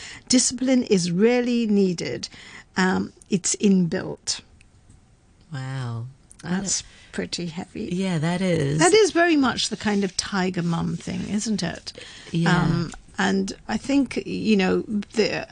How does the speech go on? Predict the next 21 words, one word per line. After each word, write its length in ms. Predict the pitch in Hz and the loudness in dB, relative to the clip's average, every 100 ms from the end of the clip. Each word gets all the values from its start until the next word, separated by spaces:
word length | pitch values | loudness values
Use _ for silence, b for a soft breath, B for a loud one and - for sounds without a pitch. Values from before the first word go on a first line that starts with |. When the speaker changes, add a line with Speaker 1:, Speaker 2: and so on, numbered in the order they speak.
| - | 0
Speaker 1:
I 140 | 214 | 2
would 160 | 220 233 | 2 2
say 240 | - 285 | 2 2
that 180 | 226 - | 2 -2
perhaps 380 | - 220 220 - | -4 -2 -2 0
certainly 380 | - 220 - 190 | 0 0 0 0
in 80 | |
this 200 | 185 190 | 2 0
neck 200 | 208 175 | -2 -2
of 80 | 185 | -2
the 80 | 190 | -2
woods, 340 | 185 180 - B B B B - | 0 0 -2 B B B B -2
there 240 | 202 208 | 4 4
are 380 | 214 208 208 208 | 4 2 0 -2
many 360 | 208 196 190 190 | -2 0 0 0
parents 680 | 190 208 196 185 180 - - B B B - | -2 -2 0 -2 -2 -2 -2 B B B -2
who 260 | 233 214 202 | 4 4 4
are 140 | - 185 | 2 0
so 360 | - 214 202 | 2 2 4
focused 920 | 185 - 220 214 - - - - - - | 2 2 0 0 -6 -4 -2 -2 -4 -8
on, 500 | 185 185 190 190 | -6 -4 -2 -2